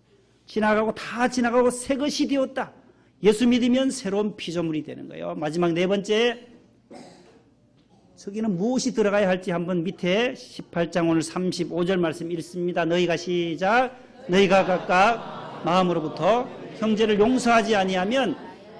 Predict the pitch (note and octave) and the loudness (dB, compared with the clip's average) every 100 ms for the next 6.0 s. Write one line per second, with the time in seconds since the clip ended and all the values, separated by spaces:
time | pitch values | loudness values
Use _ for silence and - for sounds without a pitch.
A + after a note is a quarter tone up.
0 | - F3 F3+ A3 A3+ - A#3+ A#3 G#3 G3 | -10 0 4 4 2 2 0 0 -2 -4
1 | G#3 G#3 G3+ F#3 G3 A#3+ C4 - - - | -6 -8 -10 -8 -2 0 0 -2 -12 -16
2 | - F3 G3 F3 D#3 F#3 D#3 D#3 D#3 D#3 | -6 2 4 4 2 0 0 0 2 0
3 | D#3 - F3+ F#3 F#3+ - B2 D3 C#3 C3+ | -2 -4 -2 -2 -4 -6 -6 -4 0 0
4 | C3+ B2+ A2+ G#2+ - - _ - A3 G#3 | 2 0 -2 -10 -20 -20 _ -2 0 2
5 | F#3 F#3+ G#3 G#3 A3+ G#3 G3+ B3+ B3+ - | 2 2 4 4 6 6 6 4 2 -2